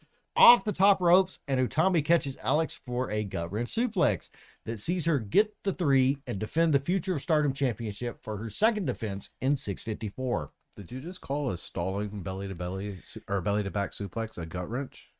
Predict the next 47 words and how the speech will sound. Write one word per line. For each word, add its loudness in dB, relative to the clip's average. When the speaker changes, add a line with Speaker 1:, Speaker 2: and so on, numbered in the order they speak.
Speaker 1:
Is -8
it? -18
Speaker 2:
Shame. -10
It -6
wasn't -4
a -4
gut -4
wrench -8
suplex. -10
Speaker 1:
It -8
Speaker 2:
Unless -4
Speaker 1:
wasn't? 0
Speaker 2:
I'm -2
just -4
totally -4
ridiculous. -8
It -12
was -8
just -4
a 0
belly-to-belly 0
stalling -2
suplex. -10
Or -2
stalling 2
German. -2
Speaker 1:
Not 4
the 4
highest 2
paced 6
match 0
or 0
most 4
high-flying 0
match -4
of -14
the -4
night, -4
but 2
I 6
can 0
appreciate 0
that -20
this -2
Speaker 2:
Yeah. 0
Speaker 1:
match 0
served 0